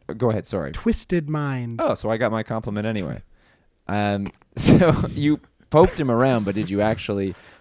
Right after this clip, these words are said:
Speaker 1: take a look at the body and see what m-, might have caused this?
Speaker 2: Mm-hmm.
Speaker 1: And?
Speaker 2: Oh, you want me to tell you?
Speaker 1: You don't have to, but it's a pretty good
Speaker 2: Well,
Speaker 1: cliffhanger for our break.
Speaker 2: I'll tell you.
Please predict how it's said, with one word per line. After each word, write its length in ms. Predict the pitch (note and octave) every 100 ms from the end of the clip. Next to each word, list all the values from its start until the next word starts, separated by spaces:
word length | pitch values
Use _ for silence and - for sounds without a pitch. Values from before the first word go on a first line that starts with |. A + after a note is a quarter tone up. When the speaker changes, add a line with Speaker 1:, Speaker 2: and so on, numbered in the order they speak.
| _
Speaker 1:
take 240 | B2+ A#2 A#2
a 40 |
look 240 | G#2+ A2
at 120 | G#2 G2
the 60 |
body 360 | F2 F#2+ G2+ A#2
and 140 | F#2+
see 380 | - A2 A2 G#2+
what 260 | F#2 G2+ -
m-, 160 | D2+ - _ _ -
might 300 | G#2 G2+ A2
have 120 | -
caused 420 | - F2+ G#2+ A#2
this? 340 | C3+ F3 - _ _ _ _ _ _ _ _ _ _ _ -
Speaker 2:
Mm-hmm. 480 | D#4 D4 C#4 C#4+ C#4+ G4+ - _ _ _ _ _
Speaker 1:
And? 560 | - - D#3 D3 F#3 - _ _ - _ _ _ _ _
Speaker 2:
Oh, 200 | C4 A4
you 140 | F4 A3
want 140 | G#3 F3
me 60 |
to 100 | D3+
tell 260 | - A3+ D4
you? 280 | C#3 B2+ A#2
Speaker 1:
You 60 | F4+
don't 140 | -
have 400 | G2 F2 G#2 -
to, 260 | - C#2 F2+
but 360 | F2 E2 D#2 - _ _ - -
it's 100 | C#3
a 60 |
pretty 320 | - A#2+ A2+
good 140 | A2+ D3
Speaker 2:
Well, 120 | F3+
Speaker 1:
cliffhanger 380 | G3+ F3 D3 C#3
for 160 | A2+ G#2
our 100 | C3+
break. 480 | F#3 G#3 D#3+ - - _ _ _ _ _ _ _ _ _ _ _ _ _ - - _
Speaker 2:
I'll 100 | E4
tell 200 | F4+ G#3
you. 300 | E3 D#3 D#3+